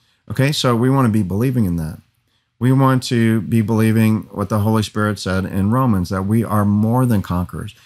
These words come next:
And then he gave a list of situations like, um, like over, conquerors over peril, over poverty, over famine, over lack, over sword, you know, so basically any bad thing that could rise up against us, we would conquer it.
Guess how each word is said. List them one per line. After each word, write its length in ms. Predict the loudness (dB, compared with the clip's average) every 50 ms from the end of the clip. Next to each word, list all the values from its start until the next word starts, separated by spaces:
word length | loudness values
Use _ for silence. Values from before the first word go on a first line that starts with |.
| _ _ _
And 120 | -2 0 2
then 80 | 2
he 60 | 2
gave 180 | 2 2 2 2
a 40 | 2
list 280 | 2 2 2 0 -2
of 100 | -4 -4
situations 800 | -4 -4 -6 -6 -4 -2 0 0 0 0 -2 -4 -6 -6 -6 -6
like, 240 | -6 -6 -6 -6 -10 -14 -18 _ _ _ _ _ _ -6
um, 520 | -4 -2 -2 -2 -2 -4 -8 -14 -20 -20 _ _ _ -20 -20 _ _ _ -10
like 180 | -8 -6 -4 -2
over, 260 | -2 -2 -2 -4 -6 -8 -12 -12 -16 -14 -8
conquerors 560 | -2 0 0 0 0 0 0 0 0 -2 -4
over 440 | -4 -6 -6 -6 -4 -6 -6 -8 -10 -14 _ _
peril, 460 | -8 -4 -2 -2 0 0 0 -2 -2
over 240 | -4 -4 -6 -8 -10
poverty, 680 | -8 -6 -4 -2 -2 0 0 -2 -2 -2 -2 -4 -4 -4
over 300 | -6 -6 -6 -6 -8 -10
famine, 480 | -10 -6 -2 0 2 2 2 2 0 0
over 180 | -2 -2 -2
lack, 420 | -2 0 0 0 -2 -2 -4 -8 -10
over 300 | -8 -8 -6 -8 -8 -10 _ _ _ _ _ _ _
sword, 720 | -14 -10 -8 -4 -2 0 2 2 2 2 0 -2 -4 -4
you 60 | -2 -2
know, 140 | -2 -2
so 180 | -4 -4 -4 -4
basically 800 | -4 -4 -4 -2 0 0 0 0 -2 -2 0 2 2 2 0 -2 -2
any 180 | 0 0 2
bad 240 | 2 2 0 0 0
thing 180 | -2 0 0 0
that 140 | -2 -4 -4
could 160 | -6 -6 -4
rise 300 | -2 -2 0 0 0 -2
up 200 | -2 -4 -6 -8
against 460 | -10 -10 -6 -4 -2 -2 -4 -4 -2
us, 240 | -2 -2 -2 -2 -6 -10 -14 _ _ _ _ _
we 160 | -4 -2 0
would 200 | 0 0 0 -2
conquer 480 | -4 -4 -2 -2 -2 -4 -4 -6 -6 -8
it. 80 | -8